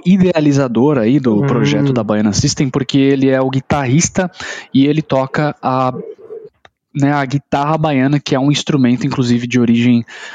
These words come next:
Speaker 1: brasileira, lá da década de quarenta, que meio que foi o precursor aí desse, dessa ideia, né? Daí a gente tem o baixista e
Speaker 2: Pode
Speaker 1: produtor
Speaker 2: crer.
Speaker 1: Marcelo Seco, Japa System na percussão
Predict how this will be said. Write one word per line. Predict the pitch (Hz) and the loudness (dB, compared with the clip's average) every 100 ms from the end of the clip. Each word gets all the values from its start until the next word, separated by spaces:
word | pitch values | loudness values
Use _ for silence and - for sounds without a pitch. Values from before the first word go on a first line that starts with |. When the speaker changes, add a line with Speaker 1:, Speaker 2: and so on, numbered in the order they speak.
| - | -16
Speaker 1:
brasileira, | 131 127 131 139 120 120 123 | -4 0 2 2 2 2 2
lá | 110 | 0
da | 127 117 | 0 0
década | 117 - 123 | -2 0 -2
de | 117 | -2
quarenta, | - 135 117 139 170 180 _ _ _ _ | -2 -2 0 0 0 -4 _ _ _ _
que | - 170 | -2 2
meio | 147 160 | 4 2
que | - - 202 - _ _ | 0 2 2 2 _ _
foi | - - 147 160 151 | -8 0 2 4 2
o | 143 139 | 2 2
precursor | 127 147 156 170 147 - 147 147 | 0 -2 0 -2 0 0 0 0
aí | 139 | 0
desse, | 135 139 - 139 _ _ _ | 0 0 -2 -6 _ _ _
dessa | 117 123 - 156 | -4 -2 0 0
ideia, | 147 127 107 101 95 | 0 0 0 0 0
né? | 110 143 - - - - - - _ _ | 0 0 -4 -12 -12 -12 -14 -16 _ _
Daí | 127 139 165 | -2 0 2
a | |
gente | 156 165 - | 0 0 -2
tem | 165 | -2
o | |
baixista | 156 151 - 180 160 | 0 0 0 0 0
e | |
Speaker 2:
Pode | 170 | 0
Speaker 1:
produtor | 170 190 170 | 0 0 0
Speaker 2:
crer. | 156 - | -2 0
Speaker 1:
Marcelo | - 160 147 | 0 0 0
Seco, | - 202 208 196 170 | 0 0 0 2 2
Japa | 139 175 165 | 2 0 -2
System | 151 - - | -2 0 0
na | 160 | 0
percussão | 143 151 - 143 - 170 170 175 170 | 0 -4 -2 -2 0 0 2 2 2